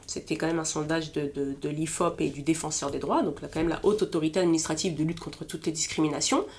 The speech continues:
Trois Français sur quatre, tu entends, trois Français sur quatre ne savent pas faire la différence entre séduction et harcèlement,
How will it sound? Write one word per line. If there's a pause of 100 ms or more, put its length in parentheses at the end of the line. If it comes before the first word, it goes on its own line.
(880)
Trois
Français
sur
quatre, (1160)
tu
entends,
trois
Français
sur
quatre
ne
savent (160)
pas (160)
faire
la
différence
entre
séduction (2000)
et
harcèlement,